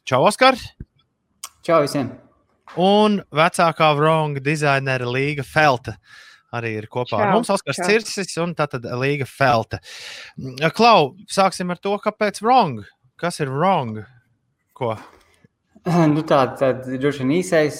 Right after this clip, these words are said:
Speaker 2: eh, stāsts ir par to, ka, nu, eh, tā ir nebaidīšanās kaut ko mēģināt, eksperimentēt un, nu, tādā veidā kaut ko atklāt jaunu, oriģinālu. Ā, tad, tad mēs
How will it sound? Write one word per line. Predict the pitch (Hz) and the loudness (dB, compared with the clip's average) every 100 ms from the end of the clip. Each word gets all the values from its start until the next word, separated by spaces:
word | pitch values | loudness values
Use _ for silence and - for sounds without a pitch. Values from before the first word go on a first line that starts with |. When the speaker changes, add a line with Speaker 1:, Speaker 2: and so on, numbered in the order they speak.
| - | -4
Speaker 2:
eh, | 156 147 | -2 -2
stāsts | 139 - 170 170 139 - - | -6 -4 2 2 2 -2 -6
ir | 143 139 135 - | -2 -2 -4 -4
par | 135 - | -4 -2
to, | 151 156 | 0 2
ka, | 151 | 0
nu, | 131 143 151 - - - - - | -2 0 0 -4 -16 -20 -20 -20
eh, | - 131 135 139 139 139 135 120 - - _ | -6 2 6 6 8 8 6 2 -10 -20 _
tā | 147 143 | 2 6
ir | 160 | 6
nebaidīšanās | 160 151 147 151 151 143 139 135 - | 6 6 6 2 2 2 2 -2 -2
kaut | 147 139 | 0 2
ko | 135 | 4
mēģināt, | 147 170 165 156 143 135 151 | 4 4 2 2 2 2 -2
eksperimentēt | 165 - 165 160 151 147 151 147 147 | -4 -2 0 0 0 0 -2 -2 -4
un, | 147 147 147 | -4 -2 -2
nu, | 143 | 0
tādā | 151 143 143 | 2 4 4
veidā | 151 151 | 6 4
kaut | 156 135 | 4 4
ko | 151 | 2
atklāt | 160 160 139 143 | 4 4 6 6
jaunu, | 160 147 123 139 | 8 8 4 2
oriģinālu. | 139 117 113 107 117 _ _ _ _ _ | 0 -2 -2 -4 -6 _ _ _ _ _
Ā, | 127 127 131 131 | -10 -6 -6 -2
tad, | 139 | 4
tad | 139 131 | 6 6
mēs | 127 120 | 2 -2